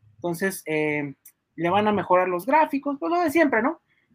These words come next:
Eh, mejora de gráficos, jugabi-, jugabilidad, y va a ser el Grand Theft Auto tres, Vice City y San Andreas. Va a ser en un paquetote que yo creo que va a venir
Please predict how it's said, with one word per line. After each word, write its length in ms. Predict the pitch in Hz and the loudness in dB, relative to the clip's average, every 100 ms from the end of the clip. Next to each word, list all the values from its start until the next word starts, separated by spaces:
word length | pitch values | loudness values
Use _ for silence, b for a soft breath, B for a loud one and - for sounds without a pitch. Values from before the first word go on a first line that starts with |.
| - - | -20 -6
Eh, 340 | 175 170 170 170 | 0 2 2 2
mejora 400 | 160 - 196 214 | 0 2 6 6
de 80 | |
gráficos, 640 | 180 233 269 277 254 254 - | 6 4 2 -2 -2 -2 -4
jugabi-, 420 | - 170 160 165 | -4 -2 -2 -4
jugabilidad, 840 | - 180 160 156 151 160 208 254 262 | -10 -6 -4 -4 -2 4 4 4 2
y 80 | 160 | -4
va 100 | 170 | -4
a 40 | |
ser 300 | 175 196 202 - | -4 -4 -4 -4
el 360 | 170 170 165 | -4 -2 -4
Grand 220 | 165 180 | -2 -4
Theft 200 | 185 180 | -4 -6
Auto 280 | 196 196 180 | -4 -4 -6
tres, 380 | - 226 277 - | -4 -2 -2 -8
Vice 160 | - 180 - | -6 -6 -6
City 300 | 208 233 - | -8 -8 -10
y 220 | 202 226 | -14 -14
San 340 | - 180 180 190 b b _ _ - | -10 -8 -6 -8 b b _ _ -10
Andreas. 720 | 151 139 139 127 - - - | -6 -4 -6 -8 -12 -16 -8
Va 40 | 156 | -6
a 40 | |
ser 300 | 160 190 185 - | -2 -2 -4 -4
en 160 | 165 180 | -2 2
un 200 | 220 208 | 0 4
paquetote 520 | 196 170 202 269 269 | 2 2 0 0 0
que 100 | 214 | 0
yo 100 | 233 | 0
creo 120 | 233 | 0
que 100 | 202 | 0
va 120 | 202 | 2
a 40 | 202 | 2
venir 300 | 202 208 | 0 -4